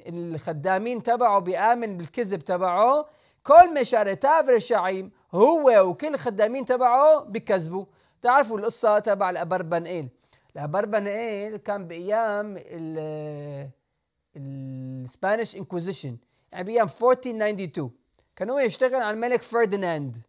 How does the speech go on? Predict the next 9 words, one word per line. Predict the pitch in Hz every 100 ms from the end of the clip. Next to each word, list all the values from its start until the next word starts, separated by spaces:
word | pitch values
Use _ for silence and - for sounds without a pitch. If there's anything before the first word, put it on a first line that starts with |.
| _ _ _ _ _
فرديناند | - 220 220 214 196 156
بإسبانيا | - - 175 202 214 214
ومرته | 185 208 - 208
إيزابيل. | 190 175 156 143 120 _ _ _ _ _ -
بقى | 202 220
أبربنئيل، | 202 233 208 220 226 254 175
دون | 233 254
إسحاق | 226 - 226 226 190
أبربنئيل، | 175 175 156 156 156 220